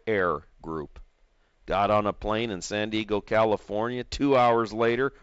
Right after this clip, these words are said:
right on time, in fact, ahead of schedule. Or as the Brits would say, ahead of s-, schedule. We arrived in Cabo San Lucas on our Alaska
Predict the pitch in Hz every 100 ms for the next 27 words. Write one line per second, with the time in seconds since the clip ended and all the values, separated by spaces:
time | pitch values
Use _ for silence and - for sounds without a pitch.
0 | _ 123 139 170 180 139 117 - 147 165
1 | 143 131 139 151 - 104 131 208 440 -
2 | 90 85 82 110 156 - _ _ _ _
3 | _ _ _ _ _ 110 113 107 104 90
4 | 110 143 - 98 87 87 120 156 135 -
5 | - - 254 262 - - - _ - -
6 | 110 98 98 151 202 _ _ _ _ _
7 | _ _ - 95 98 87 82 101 123 131
8 | 135 - - 113 117 113 120 117 123 127
9 | 131 - 101 110 117 113 107 110 120 -
10 | 123